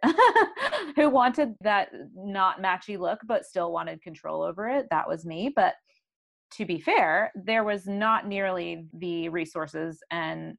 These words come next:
retailers that exist today that make that process so much simpler for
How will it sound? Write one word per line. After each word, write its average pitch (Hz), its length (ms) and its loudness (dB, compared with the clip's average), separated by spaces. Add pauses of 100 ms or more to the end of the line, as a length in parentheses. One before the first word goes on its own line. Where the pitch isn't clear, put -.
retailers 156 720 -4
that 156 120 -4
exist 147 480 -10
today 160 560 -4
that 175 140 0
make 170 200 -6
that - 220 -2
process 151 400 -6 (300)
so 254 280 4
much 202 240 0
simpler 160 520 -6 (120)
for 156 360 -4